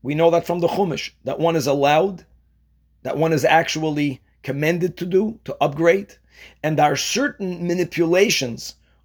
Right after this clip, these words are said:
of the world that we are not allowed to do. I'll give you an example. We can't even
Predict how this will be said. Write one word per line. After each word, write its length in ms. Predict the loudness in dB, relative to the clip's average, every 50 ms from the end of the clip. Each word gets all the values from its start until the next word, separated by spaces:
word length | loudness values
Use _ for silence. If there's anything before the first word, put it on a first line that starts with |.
| _ _
of 160 | -4 -2 2
the 80 | 2 2
world 400 | 2 4 4 4 4 2 2 2
that 140 | 0 2
we 160 | 2 2 6 6
are 280 | 6 6 6 2 -4 _ _ _ _
not 280 | -12 -6 -2 0 2 4
allowed 460 | 4 4 4 2 4 4 2 2 2
to 80 | 0 0
do. 240 | 0 -2 -2 -4 -10 _ _ _ _ _ _ _ _ _ _ _ _ _ _ _ _ _ _ _ _ _ _ _ _ _ _ _ -20 -20 -20 -16 -2 0
I'll 80 | 0 2
give 160 | 2 2 2
you 120 | 2 2
an 60 | 2
example. 440 | 2 0 2 2 2 2 2 -2 -12 -16 -18 -20 -18 -10
We 140 | -10 -10
can't 340 | -10 -4 0 2 2 2 2
even 420 | 0 0 0 0 0 0 -2 -6